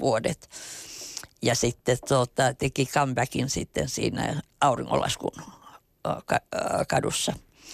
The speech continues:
Ja hän asui sitten, hän muutti sieltä Hollywoodista pois ja, ö, muutti New Yorkiin, ö, viisky-, ö, Viidennelle Avenuelle, seitsemänkymmentä katu. No se ensimmäinen kerta oli kauhukertomusta, kun mä menin tapaamaan häntä. Se oli kuin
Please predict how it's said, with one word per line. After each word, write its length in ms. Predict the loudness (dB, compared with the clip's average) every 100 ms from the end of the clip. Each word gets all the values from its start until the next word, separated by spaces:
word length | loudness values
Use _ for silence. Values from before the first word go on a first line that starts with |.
| -16 -18 -20 -20 _ 0
Ja 60 |
hän 180 | 4 6
asui 240 | 4 2 2
sitten, 360 | 0 0 -2 -2 _ 0
hän 140 | 0
muutti 380 | 0 -4 -2 -4
sieltä 300 | 0 -2 2
Hollywoodista 640 | 4 4 2 -2 -4 -2 2
pois 360 | 4 4 2
ja, 100 | -4 -6 -8
ö, 40 | -10 -6 -6
muutti 440 | -2 -2 -2 -4 -4 0
New 140 | 2
Yorkiin, 360 | 2 0 -2 -4 -6 -20 _ -4
ö, 40 | 0 0
viisky-, 320 | 0 -2 -6 0 2
ö, 220 | 4 2
Viidennelle 500 | 0 0 -2 0 0
Avenuelle, 460 | 0 -2 -2 -2 -2 -6 _ -2
seitsemänkymmentä 540 | 0 2 0 -4 -4
katu. 300 | -2 -2 -2 -4 -14 -20 -18 -16 -16 -18 -20 -20 _ -2
No 80 | 2
se 140 | 4
ensimmäinen 480 | 4 4 2 0 0
kerta 300 | -2 -2 0
oli 100 | -2
kauhukertomusta, 880 | 2 4 2 0 -2 -4 -6 -4 -4
kun 120 | -2
mä 60 | 0
menin 260 | 0 0 0
tapaamaan 560 | 2 2 2 2 2
häntä. 360 | 2 0 -2 -2
Se 140 | 0
oli 120 | 0
kuin 220 | 0 -2